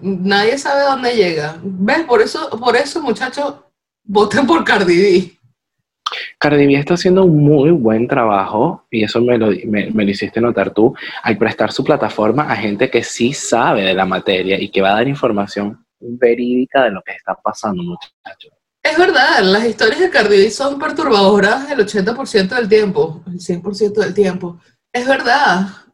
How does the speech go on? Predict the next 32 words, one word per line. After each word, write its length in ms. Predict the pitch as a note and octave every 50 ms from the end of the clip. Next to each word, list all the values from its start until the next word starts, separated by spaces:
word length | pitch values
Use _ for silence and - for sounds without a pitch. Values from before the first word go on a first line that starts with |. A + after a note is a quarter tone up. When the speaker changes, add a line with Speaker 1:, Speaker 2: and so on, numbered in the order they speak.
| _ _ _ _ _ _ _ _ _ _ _ _ _ _ _ _ _ _ _ _ _ _ _ _ _ _ _ -
Speaker 1:
Hay 100 | G3 G3
mucha 320 | G#3 G#3+ G#3+ G#3+ C4 C4
plata 300 | A#3 B3 A#3 A3+ - C4+
volando 440 | C4 A3+ F#3 F3+ F3 F3 G3 G#3 A3+
la 100 | A#3+ C4
mayoría 360 | A#3+ A#3+ G#3 F#3 E3+ F3 F#3
del 120 | A3+ A#3 G#3
tiempo. 400 | A3+ A3 G#3+ G#3 F#3+ E3+ E3 E3 - - - _ _
Es 160 | - G#3+ G#3
verdad, 300 | A#3+ B3+ C#4 - - - - - -
<laughs> 140 | - - -
hay 180 | G#3 G#3 - -
muchas, 400 | C4+ A#3+ B3 - C#4 - D#4+ F4 F4 - - -
muchas 340 | C#4+ C4+ B3+ F#3 - E4+ F#4
strippers 540 | F4+ - - - C4 C4+ C#4 A3+ F#4 G#4
y 20 | C#4+
muchas 260 | C4 B3 - G4+ G#4+
cosas 260 | - A4 A4 G#4+ C#5 A4+
que 80 | G4
uno 140 | F4 F#4+ G#4+
no 120 | G#4 G#4+
quiere 200 | G#4+ - G#4 G#4+ G#4+ G4+
ver 520 | G4 G#4 G#4 - - - - F#3+ F#3 - - - - - _ _ _ - - -
cuando 200 | - B3+ B3 B3
se 160 | A#3+ - - F#3
Speaker 2:
Pero 420 | E3+ C3 G#2+ G#2+ B2 F3+ G3+ - -
Speaker 1:
a 40 | A#3+
las 80 | B3 B3
diez 140 | G#3+ A3
de 60 | C#4 C#4
la 120 | D4 C#4+
mañana. 420 | - G#3+ A3+ A3 G#3+ G3 F#3 F#3